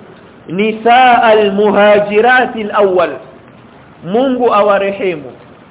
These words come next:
wanawake wa muhajirina watokao Makkah. Hawa ni katika as-sabiqati, waliosilimu mwanzo mwanzo hao.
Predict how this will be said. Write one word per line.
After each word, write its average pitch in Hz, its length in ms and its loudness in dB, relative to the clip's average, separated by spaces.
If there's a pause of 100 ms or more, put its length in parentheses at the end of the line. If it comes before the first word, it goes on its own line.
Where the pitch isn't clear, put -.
(1040)
wanawake 190 840 0 (140)
wa 185 140 -4
muhajirina 196 1040 -2
watokao 196 560 0
Makkah. 196 400 -4 (680)
Hawa 240 300 2
ni 226 100 -4
katika 214 480 -4
as-sabiqati, 214 1080 -2 (540)
waliosilimu 226 680 -2
mwanzo 220 320 0
mwanzo 220 500 0
hao. 131 300 -2